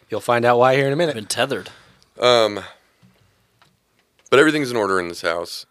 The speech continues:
Speaker 3: and we didn't even have that many parties. We just, like, had a couple of friends over. We would drink beer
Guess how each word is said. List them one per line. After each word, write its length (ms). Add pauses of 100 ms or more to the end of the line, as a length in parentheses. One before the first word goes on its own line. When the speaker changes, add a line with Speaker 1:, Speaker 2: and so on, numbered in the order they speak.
(200)
Speaker 3:
and 580 (1300)
we 80
didn't 200
even 140
have 180
that 140
many 160
parties. 420
We 140
just, 160
like, 120
had 100
a 40
couple 280
of 60
friends 280
over. 240
We 140
would 140
drink 300
beer 400